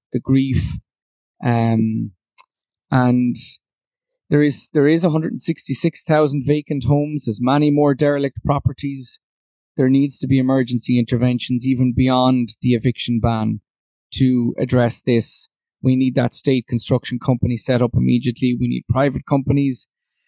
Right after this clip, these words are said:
um, whether you say taken over or paid to go rapidly renovate and do up the vacant and derelict properties. They need to be, we need rapid use it or lose it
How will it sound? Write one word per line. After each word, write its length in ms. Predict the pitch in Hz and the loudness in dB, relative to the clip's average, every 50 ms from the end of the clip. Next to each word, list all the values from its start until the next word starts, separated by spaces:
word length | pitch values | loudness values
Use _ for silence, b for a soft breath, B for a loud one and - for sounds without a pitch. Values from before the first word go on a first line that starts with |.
| _ _ _ - | _ _ _ 0
um, 580 | 156 147 143 139 135 131 131 131 131 127 110 - _ _ _ _ _ _ _ _ _ _ _ _ _ _ _ _ | 0 2 2 2 2 2 2 0 -2 -6 -10 -14 _ _ _ _ _ _ _ _ _ _ _ _ _ _ _ _
whether 300 | - 151 143 143 139 135 | -4 0 0 2 2 0
you 140 | 143 135 | -2 -4
say 260 | 131 - - 147 147 127 | -4 -2 -2 -2 -2 -2
taken 360 | - 156 160 156 - 147 139 | -2 -2 -4 -2 0 0 2
over 480 | 147 160 165 156 165 170 165 160 160 | 2 2 2 2 4 4 4 4 2
or 540 | - - 147 139 139 135 135 135 135 135 - - | 2 2 2 2 2 2 0 -2 -2 -4 -4 -2
paid 380 | - 156 156 160 160 160 160 147 - - | 0 0 0 0 -2 -2 -4 -6 -6 -4
to 100 | - 151 | -4 -4
go 440 | 131 143 143 143 143 143 135 131 127 - - _ _ _ - | 0 0 0 0 0 -2 -4 -6 -8 -12 -20 _ _ _ -4
rapidly 640 | - 143 147 156 147 - 160 143 143 147 147 143 131 | -2 0 0 0 -2 -6 -8 -4 -2 0 0 2 2
renovate 760 | 143 143 143 151 143 123 147 143 143 139 139 - - - - _ _ _ | 2 2 2 2 2 2 2 0 0 0 -4 -6 -10 -12 -14 _ _ _
and 160 | - - 131 117 | -6 -4 -4 0
do 240 | - 139 135 139 | 0 0 2 2
up 120 | 143 143 - _ | 2 0 0 _
the 80 | - 135 | -2 -2
vacant 420 | 117 135 139 143 - - 139 127 | 0 2 0 0 0 0 -2 -2
and 120 | 127 131 120 | -2 -2 0
derelict 400 | 143 139 139 135 135 131 117 - | 0 2 2 2 0 -2 -2 0
properties. 600 | - 135 135 - - 135 - - 131 127 127 120 | 0 0 0 0 -2 -2 -2 -2 -4 -4 -6 -4
They 140 | - 127 123 | -2 0 2
need 200 | 127 131 135 127 | 2 2 0 0
to 120 | - - 127 | -2 -4 -2
be, 200 | - 131 123 120 120 | 0 0 0 0 0
we 120 | 131 131 | 0 0
need 280 | 131 131 127 127 123 127 | 0 0 -2 -2 -2 0
rapid 380 | 135 131 131 123 - 131 127 127 | 0 0 0 0 0 -2 -2 0
use 340 | 127 135 139 139 139 120 | 0 0 2 2 2 0
it 100 | 135 123 | 0 0
or 140 | 127 123 120 | 2 2 2
lose 260 | 120 131 139 135 127 | 2 2 2 2 2
it 160 | 131 135 117 | 0 -2 -2